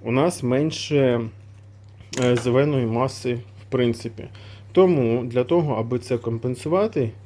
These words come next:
я обираю такий зріз, де гілка б, точніше, е, точка росту була б у лівий бік. Тобто, дивіться, на рослині видно чітко, що ось це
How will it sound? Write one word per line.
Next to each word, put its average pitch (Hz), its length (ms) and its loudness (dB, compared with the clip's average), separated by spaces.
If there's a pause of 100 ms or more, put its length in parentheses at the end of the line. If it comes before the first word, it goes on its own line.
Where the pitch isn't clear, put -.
я 131 220 2
обираю 123 580 4
такий 113 400 -2
зріз, 160 500 -4 (560)
де 120 380 6
гілка 147 500 0
б, - 40 -2 (300)
точніше, 117 840 0 (380)
е, 117 120 0
точка 127 420 0
росту 151 480 2 (120)
була 127 420 0
б 180 40 -6 (180)
у 196 300 2 (260)
лівий 139 420 2
бік. 113 340 -4 (560)
Тобто, 165 560 2
дивіться, 120 640 -2
на 127 160 0
рослині 123 680 0 (520)
видно 117 380 2
чітко, 202 380 -2
що 120 220 2
ось 113 200 -2
це 151 280 2